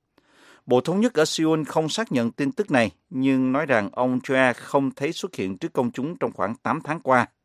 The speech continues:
Cơ quan này nói thêm rằng chính phủ đang theo dõi sát xem chuyện gì có thể đã xảy ra với ông ấy. Bình Nhưỡng không bình luận về số phận của ông Choi, sáu mươi ba tuổi, người được bổ nhiệm vào chức Phó Thủ tướng mới năm ngoái. Nếu tin này được xác nhận, thì đây là vụ hành quyết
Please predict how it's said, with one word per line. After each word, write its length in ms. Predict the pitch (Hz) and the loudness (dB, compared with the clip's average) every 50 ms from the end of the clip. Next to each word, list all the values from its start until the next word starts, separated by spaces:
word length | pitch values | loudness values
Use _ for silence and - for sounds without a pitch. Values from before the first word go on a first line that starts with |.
| _ _ _ _ _ _ _ - - - - - - - | _ _ _ _ _ _ _ -20 -20 -20 -20 -20 -4 2
Cơ 120 | - 190 | 2 4
quan 200 | 190 196 170 165 | 8 8 8 8
này 120 | 151 120 117 | 6 4 4
nói 140 | 135 170 | 4 2
thêm 200 | 180 180 170 156 | 2 2 2 4
rằng 220 | 135 135 120 113 - | 4 4 2 2 0
chính 180 | - 156 175 | -6 -10 -10
phủ 180 | - - 123 135 | -6 -4 -2 2
đang 220 | 135 135 135 127 | 2 2 2 2
theo 160 | - 135 127 123 | -2 -4 -4 -2
dõi 180 | 104 98 110 | -2 -2 -2
sát 300 | - - - 165 214 226 | -2 -4 -6 -8 -8 -8
xem 260 | - - 151 127 123 - | -4 0 0 0 0 -2
chuyện 360 | - - - 101 98 104 95 | -6 -8 -8 -6 -6 -6 -6
gì 140 | 95 104 98 | -6 -6 -4
có 120 | - 151 151 | -4 -4 -4
thể 160 | - 110 110 | -2 -2 -2
đã 120 | 101 107 | -2 -2
xảy 200 | 107 - 107 110 | -4 -4 -6 -4
ra 180 | 113 127 120 113 | -2 -2 -2 -2
với 140 | 107 123 135 | 0 0 0
ông 140 | 120 117 | 0 2
ấy. 240 | 113 110 127 170 - - _ _ _ _ _ _ _ - - _ - - - - - - - - _ - | 4 4 2 2 0 -4 _ _ _ _ _ _ _ -20 -20 _ -20 -20 -20 -20 -20 -20 -20 -20 _ 0
Bình 180 | 139 147 143 139 | 2 4 6 6
Nhưỡng 180 | 135 139 139 | 6 4 4
không 220 | - - 190 185 156 | 2 0 0 2 2
bình 160 | 139 123 120 | 2 2 4
luận 180 | 120 117 123 | 2 2 4
về 140 | 117 127 120 | 4 4 4
số 180 | - - 190 190 | 4 2 0 0
phận 240 | - - 123 127 120 | 2 2 2 2 2
của 100 | 131 143 | 0 -2
ông 140 | 147 151 | -2 -2
Choi, 260 | 135 - 156 151 139 110 | -2 0 2 2 2 2
sáu 180 | - - 143 151 | -2 -4 -4 -2
mươi 140 | 175 165 143 | -2 -2 2
ba 180 | 139 135 135 | 2 2 2
tuổi, 360 | 127 - 120 101 98 113 143 170 | 2 0 -2 0 0 0 -2 -2
người 220 | 170 143 120 113 | -2 -2 0 0
được 200 | 107 113 - - | 0 -2 -2 0
bổ 80 | 113 131 | -2 -2
nhiệm 320 | 156 139 113 104 104 101 | 0 0 -2 -2 -2 -4
vào 300 | - 107 117 104 101 98 | 0 2 4 4 4 2
chức 240 | - - 170 - - | 0 -6 -10 -10 -8
Phó 220 | - - 156 175 | -4 -2 -2 -2
Thủ 180 | 180 - 120 120 - | -2 -2 -6 -8 -4
tướng 420 | - 135 135 143 175 175 - 139 135 | -2 0 0 0 -2 -4 -4 -2 0
mới 140 | 131 139 170 | 0 0 0
năm 180 | 160 131 123 | 0 0 0
ngoái. 320 | 113 110 110 120 156 208 - _ _ _ _ _ _ _ _ _ _ _ - | 0 2 2 2 0 0 -4 _ _ _ _ _ _ _ _ _ _ _ 0
Nếu 140 | 123 147 | 0 0
tin 200 | 151 - 147 120 | 2 0 0 0
này 100 | 117 98 | 0 0
được 160 | 92 92 95 - | -2 -4 -6 -4
xác 200 | - 160 160 147 | -4 -4 -2 -2
nhận, 260 | 123 107 101 101 - _ _ _ - - - - _ | -2 -2 -2 -2 -6 _ _ _ -20 -20 -20 -18 _
thì 120 | - 131 127 | -4 -2 2
đây 240 | 127 147 151 147 | 6 6 6 6
là 120 | 123 123 104 | 4 0 0
vụ 220 | - - 110 107 101 | -2 -2 -4 -4 -2
hành 200 | 113 107 98 92 | -2 -4 -4 -4
quyết 220 | - 151 175 175 | -6 -6 -8 -8